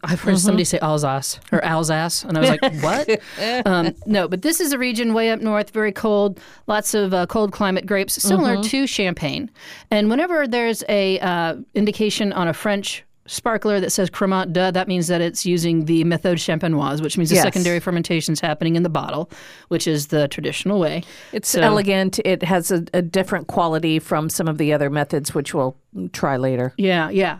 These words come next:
Speaker 1: The, the, uh, yeah, the
Speaker 2: Prosecco.
Speaker 1: other kinds, yeah, Prosecco
Speaker 2: Mm-hmm.
Speaker 1: being the, the one. So, um, the, in, in Alsace, you have, uh, Pinot Blanc,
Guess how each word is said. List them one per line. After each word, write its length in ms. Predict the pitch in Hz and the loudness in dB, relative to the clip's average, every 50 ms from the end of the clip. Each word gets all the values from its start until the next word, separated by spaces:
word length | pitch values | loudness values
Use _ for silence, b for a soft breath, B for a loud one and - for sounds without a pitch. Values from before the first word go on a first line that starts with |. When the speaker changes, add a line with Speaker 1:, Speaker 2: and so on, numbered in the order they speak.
| 185 220 | -10 -4
Speaker 1:
The, 300 | - 170 165 165 - 170 175 170 165 175 - - | 0 2 2 2 2 0 -2 -2 -2 -2 -4 -4
the, 80 | - - | -2 -2
uh, 40 | |
yeah, 60 | 180 170 | 0 2
the 0 | |
Speaker 2:
Prosecco. 260 | - 190 165 170 170 | 2 2 4 4 2
Speaker 1:
other 100 | 147 151 | 2 0
kinds, 220 | 147 156 151 160 | 0 -2 -2 -2
yeah, 140 | 160 151 147 | -2 -2 -2
Prosecco 520 | - 151 - - 156 151 - 165 156 156 156 | -4 -6 -6 -4 -4 -2 0 0 0 0 0
Speaker 2:
Mm-hmm. 60 | 160 160 | 0 2
Speaker 1:
being 280 | 165 156 156 156 151 | 2 2 4 2 2
the, 180 | 151 151 151 151 | 2 0 -2 0
the 140 | 156 156 151 | 0 0 0
one. 160 | 156 147 165 B B B B B B | 0 0 -2 B B B B B B
So, 360 | - - 247 226 208 196 202 196 | -4 0 2 4 4 2 2 0
um, 380 | 208 196 185 170 170 175 175 - - _ _ _ _ _ _ _ | 0 0 0 0 -2 -4 -6 -8 -14 _ _ _ _ _ _ _
the, 360 | 240 214 196 185 185 190 226 220 240 233 - | -4 -2 -2 0 0 0 0 -2 -2 -2 0
in, 200 | 247 240 247 247 | 0 0 0 0
in 280 | - 269 285 285 285 285 - | 0 0 2 2 0 0 0
Alsace, 500 | 226 202 196 180 - 165 160 175 - - | 0 2 2 2 0 0 -2 -2 -2 -2
you 100 | 208 180 | -2 0
have, 380 | 160 196 185 175 180 175 170 - 175 - | 0 0 0 0 0 -2 -2 -4 -2 0
uh, 160 | 180 165 156 | 0 0 0
Pinot 340 | 151 - - 180 160 151 160 | -2 -2 0 0 0 2 2
Blanc, 320 | 170 185 180 170 175 180 | 0 0 0 0 -2 -4